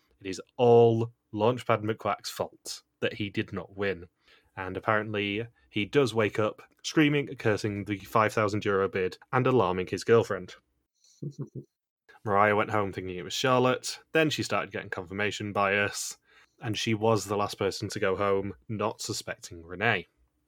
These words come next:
'cause Josh did. Launchpad McQuack wasn't confident about the exemption spin, as he didn't trust Renee, but he doesn't have any regrets because of how great the other three were. Very magnanimous answer. We both know that's nonsense. Charlotte suspected both of the other two,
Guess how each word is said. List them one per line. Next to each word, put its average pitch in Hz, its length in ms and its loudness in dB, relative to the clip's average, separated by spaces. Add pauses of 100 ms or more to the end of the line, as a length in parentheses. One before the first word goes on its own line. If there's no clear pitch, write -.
(180)
'cause 85 200 -8
Josh - 420 -2
did. 101 320 -2 (440)
Launchpad 98 460 0
McQuack 104 420 -2
wasn't 120 240 0
confident 98 360 -4
about 101 220 -4
the 104 80 -8
exemption 123 500 -4
spin, 120 360 2
as 123 160 -4
he 127 100 0
didn't 101 300 -4
trust - 300 -2
Renee, 101 440 -2 (260)
but 117 100 0
he 113 80 2
doesn't 104 220 -4
have 98 120 -4
any 95 160 -4
regrets 95 400 -2
because - 220 -8
of 92 80 -10
how 98 180 -2
great 101 380 -4
the - 140 -12
other 95 220 -12
three 117 260 0
were. 110 340 4 (340)
Very 113 320 4
magnanimous 95 600 -4
answer. 98 520 -2 (200)
We 107 160 -2
both 87 240 -6
know 90 140 -8
that's 92 180 -8
nonsense. 101 600 -4 (340)
Charlotte 131 340 6
suspected - 460 -4
both 214 200 4
of 104 80 0
the 101 100 0
other 92 120 -6
two, 104 500 2